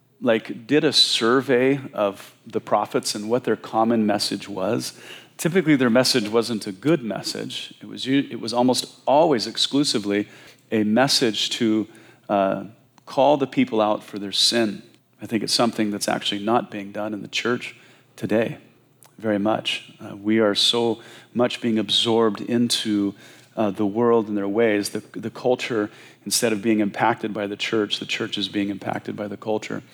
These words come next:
uh, to where you can hardly tell the difference between them. But the, the prophet, you know, the dreadful task of the prophet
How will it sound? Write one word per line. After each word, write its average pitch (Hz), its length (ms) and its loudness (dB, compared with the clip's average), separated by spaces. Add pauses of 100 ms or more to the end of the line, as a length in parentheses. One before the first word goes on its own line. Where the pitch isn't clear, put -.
(340)
uh, 107 180 -10
to 131 160 -2
where 110 380 4
you 113 80 -8
can 110 120 -6
hardly 117 300 2
tell 110 220 -2
the 101 80 -4
difference 107 400 -8
between 110 420 -12
them. - 240 -12 (840)
But 135 120 -2
the, 127 160 2 (140)
the 110 120 -8
prophet, 165 480 0
you 120 100 -4
know, 120 120 4
the 117 260 -6
dreadful 156 520 0
task 123 480 2
of 98 100 -8
the 101 80 -8
prophet 104 520 -2